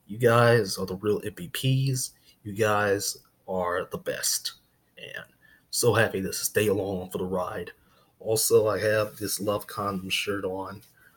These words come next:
Um, so, you know, um, pr-, be safe out there. Um, it's Christmas. Um, don't be giving out don't be giving out bad treats now. <laughs> And also,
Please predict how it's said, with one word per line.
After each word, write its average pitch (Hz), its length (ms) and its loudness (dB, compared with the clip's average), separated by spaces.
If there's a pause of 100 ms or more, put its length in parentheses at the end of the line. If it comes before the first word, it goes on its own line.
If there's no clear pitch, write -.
(200)
Um, - 340 -8 (460)
so, - 380 -8 (220)
you 92 60 -12
know, - 200 -12 (680)
um, - 240 -14 (2500)
pr-, - 240 2 (140)
be 110 120 -4
safe 110 320 6
out 101 200 2
there. 92 280 -2 (200)
Um, - 260 -8 (160)
it's - 120 4
Christmas. 131 580 2 (440)
Um, - 180 -16 (280)
don't - 140 -6
be - 60 -10
giving 117 240 4
out 120 240 2 (920)
don't 110 140 2
be 113 60 -6
giving 120 240 2
out 117 180 2
bad 117 300 8
treats - 480 -2
now. - 180 -4 (200)
<laughs> - 140 2 (1000)
And 107 100 2
also, 113 680 6